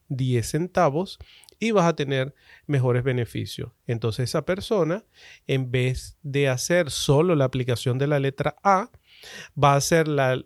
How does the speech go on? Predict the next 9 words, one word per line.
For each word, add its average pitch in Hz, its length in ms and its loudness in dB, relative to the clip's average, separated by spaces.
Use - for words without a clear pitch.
aplicación 170 640 -2
de 156 100 2
la 131 140 0
letra 127 400 -4
A 175 180 4
y 180 100 2
B 190 180 2
de 190 80 2
Medicare, 196 640 0